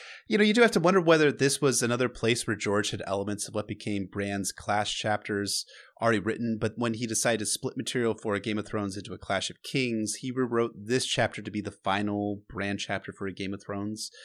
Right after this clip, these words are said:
Still, I mean, I, like I said, I, I like this chapter a lot. I mean, I just feel like, just in terms of its placement, right? I think we've been through a whirlwind of battles, the Whispering Wood, the Green Fork. We've had magic shadow demons dancing in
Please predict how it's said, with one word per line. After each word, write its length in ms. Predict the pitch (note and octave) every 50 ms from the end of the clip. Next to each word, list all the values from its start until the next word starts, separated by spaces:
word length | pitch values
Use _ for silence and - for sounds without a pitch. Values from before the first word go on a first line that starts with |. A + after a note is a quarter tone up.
| - - - - - _
Still, 380 | - - - - G#3+ G#3 G#3 F3+
I 100 | F3+ F#3+
mean, 220 | F#3 F#3+ F3+ E3
I, 120 | - D#3 C#3+
like 180 | - E3 E3+
I 40 | F3+
said, 160 | D3+ - F3
I, 160 | D3+ C3+ B2+
I 20 | C#3
like 240 | C#3 - C#3+ G3 -
this 120 | - -
chapter 280 | - - A#2+ G2 - G2
a 40 | F#2
lot. 280 | F#2+ A#2 B2 G#2+ G2
I 20 | G2+
mean, 140 | A2+ B2 C3
I 60 | D3
just 220 | - A#3 G#3+ -
feel 160 | - A3+ G#3
like, 240 | F#3+ F#3 D#3 - - _ _ _ - - - - _ _ _ _ _ _ _ _ _ - - _
just 180 | - B3 B3+ -
in 60 | D4
terms 220 | - - A#3 G#3 F#3
of 60 | E3+
its 120 | D3+ - -
placement, 560 | - - - C#3 A#2+ G#2 - - A2+ F#2+ -
right? 220 | G2+ G#2+ G#2+ A2
I 40 | A#2
think 220 | A#2 F#3 F#3 F3 - _ - - - -
we've 200 | E3+ F3+ F3 -
been 220 | F3+ F#3 F#3 E3+
through 360 | - - - E3 E3 D#3+ D3+ C#3
a 100 | B2+ A2+
whirlwind 460 | A2 A#2+ B2 C3 B2+ C3 B2+ A#2+ A2+
of 220 | A#2+ A2+ A2 - _
battles, 580 | A2 G2+ G#2+ A2 G#2+ G#2+ G#2+ G#2+ G#2+ G#2 -
the 80 | - G2+
Whispering 380 | A#2 A2+ - - A#2+ A2 G#2
Wood, 300 | F#2+ G2+ G#2 G#2 G#2 G2
the 60 | G#2 G2+
Green 400 | - - G#2 G#2 G#2+ G#2+ G#2+ G2+
Fork. 420 | - - - G#2+ A2 G2+ G2 - -
We've 120 | A2+ -
had 200 | - B2+ A#2+ A2+
magic 420 | A2 G#2+ A2+ A#2+ A#2+ - A#2+ - -
shadow 500 | - - - A#2 A2+ A2+ A2+ A2+ A2+ A2
demons 520 | A2 - A2+ A2 A2 A2 G#2+ G#2+ G2+ -
dancing 500 | - - G2 G#2 G#2+ - - A#2 G#2 G2+
in 300 | G2 G2 G2 G2 F#2+ F#2+